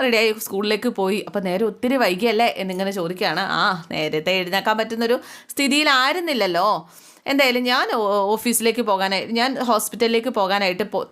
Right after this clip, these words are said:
പോ-, ഏ, തുടങ്ങുകയാണ്" എന്നിങ്ങനെ ഇഷിത പറഞ്ഞു. "നിങ്ങൾക്ക് ഓഫീസിലൊന്നൊന്ന് പോകണ്ടല്ലോ അല്ലേ?" എന്ന് ചോദിച്ചപ്പോൾ, "ഈ ഓഫീസിൽ പോകണം, മീറ്റിംഗ് ഉണ്ട്, കുറച്ച് കാര്യങ്ങളൊക്കെ ഉണ്ട്" എന്നൊക്കെ പറഞ്ഞിട്ട്, ആ, മഹേഷ് റെഡി ആവാനായിട്ട് പെട്ടെന്ന് പോവുക.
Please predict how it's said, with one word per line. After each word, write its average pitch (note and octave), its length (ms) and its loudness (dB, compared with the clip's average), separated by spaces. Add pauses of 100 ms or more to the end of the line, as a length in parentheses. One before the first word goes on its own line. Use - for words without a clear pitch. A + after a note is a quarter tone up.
(100)
പോ-, C4+ 300 4
ഏ, - 200 -4 (120)
തുടങ്ങുകയാണ്" D4+ 420 2
എന്നിങ്ങനെ G3 400 0
ഇഷിത C#4+ 300 2
പറഞ്ഞു. F3+ 260 0
"നിങ്ങൾക്ക് - 680 -4
ഓഫീസിലൊന്നൊന്ന് C4+ 640 2
പോകണ്ടല്ലോ C#4 460 2
അല്ലേ?" A3+ 260 0
എന്ന് G#3 160 -2
ചോദിച്ചപ്പോൾ, G#3 280 -2
"ഈ B3+ 80 2
ഓഫീസിൽ C#4 400 0
പോകണം, A#3+ 280 2
മീറ്റിംഗ് A#3 360 0
ഉണ്ട്, A3 240 0 (460)
കുറച്ച് C4 220 0
കാര്യങ്ങളൊക്കെ B3 560 2
ഉണ്ട്" A3+ 320 0
എന്നൊക്കെ G#3 280 -2
പറഞ്ഞിട്ട്, F3+ 460 0 (640)
ആ, G4 60 2
മഹേഷ് E4+ 440 2
റെഡി A3 140 2
ആവാനായിട്ട് G3+ 460 0
പെട്ടെന്ന് G3 300 -4
പോവുക. G3 320 0